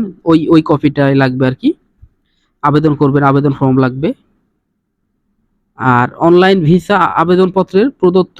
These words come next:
জায়গায় আবেদনকারীর ছবি স্ক্যান করে আপলোড করতে হবে। এটাও ওই সাত নম্বরের সাথে একই, কারণ ওই যখন আপনি আবেদন করবেন তখন আপনাকে ওই ছবি স্ক্যান করে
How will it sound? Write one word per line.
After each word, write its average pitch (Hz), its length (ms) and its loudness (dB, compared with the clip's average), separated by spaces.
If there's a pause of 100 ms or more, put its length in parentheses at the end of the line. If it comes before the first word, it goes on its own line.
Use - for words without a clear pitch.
জায়গায় 170 460 0 (440)
আবেদনকারীর 170 680 0 (260)
ছবি 170 300 0 (100)
স্ক্যান 180 300 -2
করে 175 200 0
আপলোড 156 380 0
করতে 143 280 -4
হবে। 120 260 0 (1400)
এটাও 202 300 2 (100)
ওই 180 140 -4 (120)
সাত 190 240 -2
নম্বরের 185 300 0
সাথে 180 220 0 (280)
একই, 147 380 0
কারণ 151 340 -2
ওই 151 180 2
যখন 156 260 -2
আপনি 156 200 -2
আবেদন 180 300 2
করবেন 220 280 0
তখন 151 280 -2
আপনাকে 151 340 -4
ওই 147 100 2
ছবি 151 340 -2
স্ক্যান 170 260 -2
করে 196 200 -2